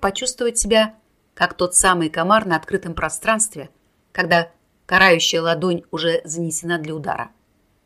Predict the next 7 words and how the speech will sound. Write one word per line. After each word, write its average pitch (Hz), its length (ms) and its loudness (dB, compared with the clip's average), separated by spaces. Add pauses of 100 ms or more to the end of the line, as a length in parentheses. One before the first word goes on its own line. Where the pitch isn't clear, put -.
(360)
Не 214 220 4
слишком 302 460 2
комфортное 247 560 2
положение, 196 520 -2
не 185 100 0
правда 170 280 -2
ли? - 140 -14